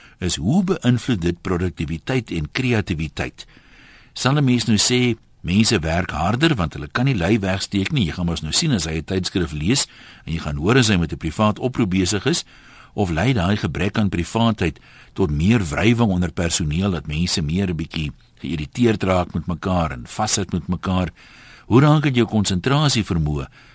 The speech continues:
Kan jy konsentreer onder sulke omstandighede as jy die hele tyd bewus is van ander mense se telefoonoproepe byvoorbeeld? En wat van vertroulike gesprekke met, eh, kliënte byvoorbeeld? As jy nou, kom ons sê,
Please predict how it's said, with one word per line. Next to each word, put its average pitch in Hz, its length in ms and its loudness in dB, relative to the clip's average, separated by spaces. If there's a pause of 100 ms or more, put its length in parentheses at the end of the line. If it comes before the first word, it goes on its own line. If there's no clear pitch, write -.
Kan 139 200 4
jy 143 100 2
konsentreer 117 600 2
onder 113 160 4
sulke 110 280 -2
omstandighede 104 720 0
as 85 120 -2
jy 80 60 -6
die 73 100 -6
hele 90 160 -2
tyd 101 180 -2
bewus 82 360 -2
is 110 140 2
van 80 280 -6 (360)
ander 107 240 2
mense 98 300 4
se 87 140 -2
telefoonoproepe 107 920 -2
byvoorbeeld? 95 520 0 (460)
En 104 100 0
wat 147 160 4
van 220 180 4
vertroulike 190 520 -2
gesprekke 98 580 -2 (520)
met, 107 380 0
eh, 110 120 4
kliënte 113 520 0
byvoorbeeld? 82 560 -2
As - 100 -6
jy 80 120 -6
nou, 90 220 0
kom 95 160 -6
ons 95 160 0
sê, 98 40 -2